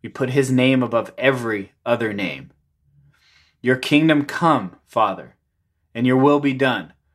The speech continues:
on earth as it is in heaven." Jesus says,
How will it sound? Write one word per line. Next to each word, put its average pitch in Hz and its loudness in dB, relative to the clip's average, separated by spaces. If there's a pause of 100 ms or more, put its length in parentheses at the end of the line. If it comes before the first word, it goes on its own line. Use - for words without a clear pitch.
(260)
on 117 -4
earth - -4 (280)
as 113 -8
it 107 -6
is 104 -6
in 101 -10
heaven." - -10 (2250)
Jesus 143 2
says, 120 2